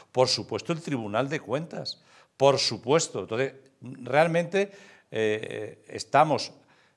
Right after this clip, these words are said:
eh, absolutamente amenazados por una democracia que, gracias a gente, en fin, heroica, ¿eh? y muchas veces anónima, desde nuestras instancias estamos intentando, mm,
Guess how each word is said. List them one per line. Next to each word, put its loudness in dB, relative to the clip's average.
eh, 0
absolutamente 0
amenazados 2
por 6
una 2
democracia 0
que, -8
gracias 4
a -6
gente, -2
en -8
fin, -6
heroica, 4
¿eh? -10
y -16
muchas -6
veces -2
anónima, -4
desde 0
nuestras -4
instancias 2
estamos 0
intentando, -2
mm, -6